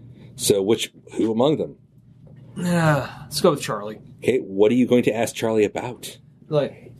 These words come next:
Speaker 1: You're kinda open, leaving, like, an open-ended question here, which is, you know, difficult. So what, what's, what's your angle?
Speaker 2: Like, like,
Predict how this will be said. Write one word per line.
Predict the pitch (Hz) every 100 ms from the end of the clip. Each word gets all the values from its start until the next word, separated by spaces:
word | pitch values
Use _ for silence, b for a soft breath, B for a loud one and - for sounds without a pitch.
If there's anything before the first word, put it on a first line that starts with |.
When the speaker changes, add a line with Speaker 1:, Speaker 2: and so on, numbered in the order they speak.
| -
Speaker 1:
You're | 104 101
kinda | 135 135 123
open, | 127 127 120 120 135
leaving, | 127 113
like, | 104
an | 110
open-ended | 113 107 104 92 87
question | 104 - 82
here, | 80 73
which | 78 -
is, | 85 - - B B B B B - - - - - - -
you | 113
know, | 85
difficult. | - 143 - - - - B B B B - - - - - -
So | - 90 82 -
what, | 110 -
what's, | 117 120 - -
what's | 117
your | 127 104
angle? | - - - - - - - - - - - - - - - - - - - -
Speaker 2:
Like, | 120 - - - - - -
like, | 156 139